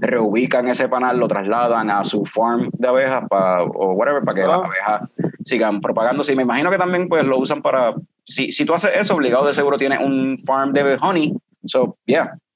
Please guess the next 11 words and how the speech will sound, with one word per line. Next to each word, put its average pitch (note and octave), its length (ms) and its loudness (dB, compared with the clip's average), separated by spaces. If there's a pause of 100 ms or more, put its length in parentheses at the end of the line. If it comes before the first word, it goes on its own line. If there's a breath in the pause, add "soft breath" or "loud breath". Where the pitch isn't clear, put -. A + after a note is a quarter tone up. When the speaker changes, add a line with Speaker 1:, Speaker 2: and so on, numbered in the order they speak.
Speaker 1:
y A#2 120 -4
sigues A#2 220 0
as-, B2+ 180 -4
produciendo B2+ 460 0
honey B2+ 260 -2 (920)
pa-, A2 200 0
pa G#2+ 100 2
vender. G#2+ 240 2
So, A2 240 2
eh, G2+ 460 2
el G2+ 160 0